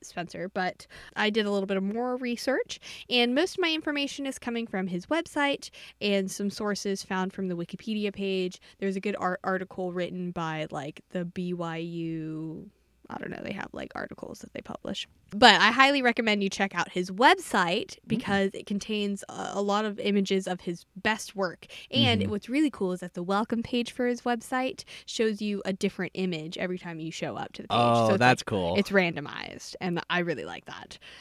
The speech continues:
Speaker 1: The, the latest one that I had, that, that I saw, had a black cat on it that looked like
Speaker 2: Mm.
Speaker 1: our baby Fitzy boy.
Speaker 2: Oh.
Speaker 1: So, Brett Hellquist was born in Arizona and raised in Utah. And if that doesn't scream Mormonism,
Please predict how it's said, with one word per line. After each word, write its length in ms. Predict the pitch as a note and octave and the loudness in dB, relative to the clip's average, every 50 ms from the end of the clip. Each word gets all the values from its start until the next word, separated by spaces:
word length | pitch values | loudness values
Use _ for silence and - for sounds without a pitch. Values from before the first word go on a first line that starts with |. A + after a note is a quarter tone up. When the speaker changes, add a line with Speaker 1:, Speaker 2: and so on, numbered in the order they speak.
| - - | -10 2
Speaker 1:
The, 200 | G3+ A#3 A3 G#3+ | 6 6 6 6
the 160 | G#3+ A3 A3 | 6 4 4
latest 340 | A3+ A3+ A3 G#3+ G3+ - - | 6 6 4 4 2 0 0
one 140 | G#3+ F#3+ F#3 | 0 0 0
that 100 | F3+ F3 | 0 0
I 120 | E3+ F3 | -2 -2
had, 420 | E3+ D3 E3+ E3 E3 E3 E3+ F3+ - - - - | 0 2 2 2 2 2 -2 -4 -12 -16 -6 0
that, 160 | G3 - - | 0 0 0
that 120 | F#3+ F#3 F3+ | 0 0 0
I 120 | F3 F#3 | 0 0
saw, 320 | - - F#3+ F3 D#3+ D#3 | 0 0 0 0 0 0
had 340 | D#3+ - - F#3+ F3+ F3 F3 - | 0 2 4 4 4 4 2 -2
a 120 | - F3 E3+ | -2 -4 -4
black 360 | - - F3 D3+ A#2 - _ | -2 -2 -2 -2 -2 -4 _
cat 240 | - - F#3+ F3+ F3+ | -6 -4 -2 -2 0
on 140 | F3+ F3+ F#3 | -2 -2 -2
it 160 | F#3 - - | -4 -4 -6
that 140 | - - - | -10 -10 -8
looked 220 | - G3 - F4+ | -10 -10 -4 -2
like 120 | G#4+ G#4 | 2 4
Speaker 2:
Mm. 80 | D#4 F3+ | 6 6
Speaker 1:
our 60 | C3 - | 4 4
baby 260 | F#3 F3 F3 F3 F3 | 0 -6 -6 -8 -10
Fitzy 500 | - - - - _ - - - - - | -10 -10 -14 -14 _ -14 -14 -14 -14 -12
boy. 280 | - - - - - G1+ - - A#3+ - - - | -12 -12 -10 -10 -10 -8 -10 -10 -12 -14 -12 -6
Speaker 2:
Oh. 340 | A4 F4 - C3 D3+ A#3 D#4+ _ - - - - - - _ _ _ | -2 0 2 2 2 2 0 _ -12 -20 -20 -20 -20 -20 _ _ _
Speaker 1:
So, 160 | - - F#3 - - - - | -8 -8 -8 -8 -8 -8 -8
Brett 240 | A3+ - E4+ F4+ - | 0 4 4 4 6
Hellquist 580 | - D4 C4 B3+ - C#4 D#4 G#4 - - - - | 6 4 4 4 4 2 0 0 -2 -6 -2 4
was 240 | A#3+ A#3 A#3 A3+ | 6 6 6 4
born 400 | A3 A3 A#3 A3+ A#3 A#3 B3 C4 | 2 4 6 6 6 6 2 0
in 240 | - A3 G#3+ A#3 C#4 | 0 0 0 0 0
Arizona 720 | - - G3+ G3 A#3 D4+ C#4+ A#3 G3 F#3+ F#3+ G3 A#3+ D4 - | 0 2 2 4 4 4 4 2 0 0 0 0 -2 -4 -4
and 380 | - A3 G#3+ G#3 G#3+ G#3+ G#3 F#3+ | -2 0 2 2 2 2 0 0
raised 340 | F3 F3 F3 F3+ F#3+ F#3+ - | 0 0 0 0 0 -2 -2
in 180 | - A3 A#3+ B3+ | -6 -6 -4 -2
Utah. 540 | A#3 G3 E3 F3 - - D3+ C#3+ E3 A3 C#4 - - - - _ _ | 0 0 0 -2 -2 -4 -6 -4 -2 -4 -4 -6 -8 -20 -20 _ _
And 140 | - - F3+ | -10 -8 -8
if 100 | F3 - | -8 -6
that 180 | - F3 E3 - | -2 -2 -2 -2
doesn't 240 | A3 G#3+ B3+ B3 - | -4 -8 -10 -10 -16
scream 280 | - - C4+ C#4+ C#4+ | -10 -8 -6 -4 -2
Mormonism, 720 | D4+ E4 G4 F#4 B3 F#3+ E3+ D#3+ E3+ F#3 G3 A#3+ D#4 D#4+ | 0 2 2 2 2 2 0 0 -2 -2 -2 -2 -4 -8